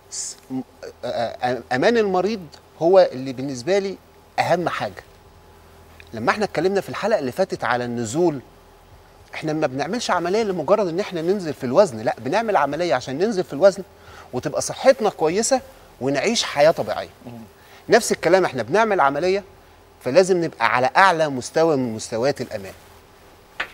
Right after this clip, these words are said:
Speaker 1: محمد صلاح بيجيب جول لوحده؟ مستحيل. واي لعيب في كرة القدم عمره ما يعرف يجيب جول لوحده.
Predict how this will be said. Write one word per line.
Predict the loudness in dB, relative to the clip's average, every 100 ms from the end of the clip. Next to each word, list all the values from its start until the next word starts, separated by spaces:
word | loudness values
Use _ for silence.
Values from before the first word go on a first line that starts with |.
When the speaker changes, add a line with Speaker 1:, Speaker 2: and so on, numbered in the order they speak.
| -18 -20 -20 -6
Speaker 1:
محمد | -2 2 0
صلاح | 2 2 2
بيجيب | -2 -4
جول | -2 2
لوحده؟ | 2 0 -14 -18 -20 -20 -20 -20 -20 -20 -18 -18 -20 -20 -20 -10
مستحيل. | -8 -6 -6 -4 -6 -8 -16 -20 -20 -20 -20 -10 2
واي | 6 6
لعيب | 6 4 2
في | -4
كرة | -2 0
القدم | 0 0 2 4
عمره | 4 4
ما | 6
يعرف | 6 6 0
يجيب | -4 -4
جول | -2
لوحده. | -2 -2